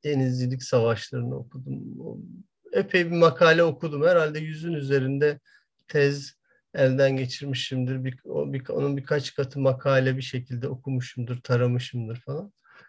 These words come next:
Ee, ama hani böyle hala aklımda bir şey oturmuyordu. Yani bunlar evet bir sürü şey öğrenmiştim. Çok da hoşuma gitti tabii denizcilik. Ee, yepyeni bir şey öğren-, öğre-, öğrendiğimi hissettim. Biraz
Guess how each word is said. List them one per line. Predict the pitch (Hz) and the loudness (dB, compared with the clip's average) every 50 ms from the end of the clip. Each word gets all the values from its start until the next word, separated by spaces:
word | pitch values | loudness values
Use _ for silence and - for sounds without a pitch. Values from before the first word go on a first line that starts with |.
| _ _ _ - _ _ _ _ _ - - 147 | _ _ _ -20 _ _ _ _ _ -10 -4 -2
Ee, | 127 127 127 127 127 131 135 131 135 - _ _ _ _ _ _ _ _ _ _ _ _ _ _ _ _ _ _ _ _ | 0 2 2 2 0 0 -2 -4 -6 -6 _ _ _ _ _ _ _ _ _ _ _ _ _ _ _ _ _ _ _ _
ama | - 196 214 220 226 214 | 0 2 4 6 6 6
hani | 202 196 196 190 175 170 | 6 4 4 2 0 0
böyle | 180 185 190 185 | 2 4 4 4
hala | 185 202 202 196 190 180 180 185 | 4 4 6 6 6 6 6 4
aklımda | 196 190 - - - 185 190 190 190 | 4 2 -2 -6 -8 -2 -2 -2 -2
bir | 180 | -2
şey | - - - 202 202 208 | -4 2 4 4 6 6
oturmuyordu. | 254 - - - 196 185 170 139 127 113 104 98 110 113 | 2 0 -2 -4 -2 0 2 4 4 4 4 2 -2 -4
Yani | 113 110 113 113 117 120 | -2 -2 -4 -4 -4 -4
bunlar | 127 127 127 139 143 147 | -2 -2 0 2 0 2
evet | - 147 139 131 135 139 - _ - - _ | 2 2 2 2 0 -2 -6 _ -20 -20 _
bir | 165 147 | -16 -14
sürü | - - - 139 | -14 -12 -12 -12
şey | - - 147 147 | -6 0 2 4
öğrenmiştim. | 139 131 120 117 107 104 107 120 - - - - - | 4 4 4 2 0 -2 -4 -6 -10 -12 -14 -14 -10
Çok | - 170 165 - | -8 -8 -4 -2
da | 175 | 0
hoşuma | 165 151 - - 180 175 | 0 0 -2 0 2 2
gitti | 165 135 - _ _ - 131 | 2 2 -4 _ _ -18 -10
tabii | - 131 110 113 - | -8 -8 -10 -6 -6
denizcilik. | 127 120 113 110 107 104 - 120 113 123 - _ _ _ _ _ _ _ _ _ - - _ _ _ _ _ _ _ _ | -6 -4 -4 -6 -8 -10 -12 -14 -14 -16 -18 _ _ _ _ _ _ _ _ _ -20 -20 _ _ _ _ _ _ _ _
Ee, | - 120 110 110 110 113 120 120 127 135 135 135 - - - 147 151 | -8 -6 -6 -6 -6 -6 -6 -6 -8 -8 -8 -10 -12 -14 -16 -14 -4
yepyeni | 139 135 135 127 - - 120 131 143 | 0 0 0 0 0 0 0 2 2
bir | 139 | 0
şey | - - 151 147 | 2 4 6 6
öğren-, | 139 127 120 113 113 110 - | 8 8 8 6 6 2 -2
öğre-, | - 131 117 113 123 | -4 -4 -2 -2 -2
öğrendiğimi | - 127 120 117 120 120 117 113 110 117 117 113 113 | 2 4 4 4 4 4 2 0 -2 -4 -4 -4 -6
hissettim. | 107 104 - - 113 107 - _ - 160 151 | -6 -8 -8 -8 -8 -8 -8 _ -10 -6 -4
Biraz | 143 139 147 147 147 143 143 - | 2 4 4 4 2 0 -4 -12